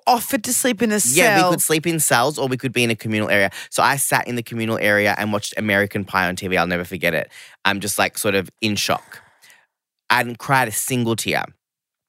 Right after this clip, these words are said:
Speaker 2: So then the next day I get escorted on and off the plane like,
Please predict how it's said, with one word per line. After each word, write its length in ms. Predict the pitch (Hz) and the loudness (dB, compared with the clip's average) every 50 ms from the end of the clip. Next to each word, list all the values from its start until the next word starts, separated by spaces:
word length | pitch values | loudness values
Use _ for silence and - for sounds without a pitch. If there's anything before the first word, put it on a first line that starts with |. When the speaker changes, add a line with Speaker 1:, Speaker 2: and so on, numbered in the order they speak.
| - - - | -16 -10 -4
Speaker 2:
So 100 | - 135 | -4 -2
then 140 | 127 127 | 0 0
the 40 | 123 | 0
next 220 | 123 139 151 - - | 0 0 0 0 0
day 140 | - 123 | 0 2
I 100 | 90 110 | 2 0
get 220 | 117 110 120 - _ _ | 0 -2 -4 -4 _ _
escorted 480 | 139 165 - - - 165 151 139 131 - - - | 0 0 0 0 0 2 2 2 0 -2 0 0
on 140 | 120 123 | 2 2
and 120 | 127 127 123 | 4 2 2
off 140 | 120 - - | 0 0 -4
the 80 | 113 | -6
plane 320 | 104 - 113 104 123 165 190 | -4 0 0 2 2 2 2
like, 240 | 170 139 - - | 0 -2 -2 -8